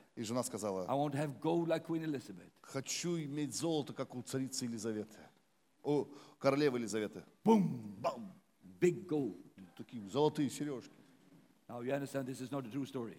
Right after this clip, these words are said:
Speaker 1: Вы понимаете, не, неправдивая история, просто
Speaker 2: Да.
Speaker 1: притча такая.
Speaker 2: And they asked the husband,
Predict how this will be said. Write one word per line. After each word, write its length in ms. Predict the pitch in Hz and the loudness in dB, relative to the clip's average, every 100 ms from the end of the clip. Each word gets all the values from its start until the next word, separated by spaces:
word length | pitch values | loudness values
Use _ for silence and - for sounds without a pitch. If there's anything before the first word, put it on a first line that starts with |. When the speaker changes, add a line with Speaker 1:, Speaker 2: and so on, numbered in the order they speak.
| - | -14
Speaker 1:
Вы 240 | 107 139 165 | -10 2 6
понимаете, 220 | 190 127 | 8 6
не, 180 | 123 147 | 0 -4
неправдивая 520 | 160 147 170 147 120 | 0 2 4 4 0
история, 300 | 101 - 95 | 0 -2 -2
просто 220 | 87 - 117 | -4 -12 -6
Speaker 2:
Да. 60 | |
Speaker 1:
притча 280 | 143 139 98 | -4 -2 -4
такая. 280 | 85 - - - _ _ _ - - 262 - _ _ - _ - - - - _ _ | -8 -12 -16 -18 _ _ _ -20 -20 -20 -20 _ _ -20 _ -20 -20 -20 -20 _ _
Speaker 2:
And 100 | - | 0
they 60 | 139 | 4
asked 300 | 147 143 - | 4 4 -2
the 80 | 135 | -2
husband, 360 | 139 - 110 | -2 -2 -10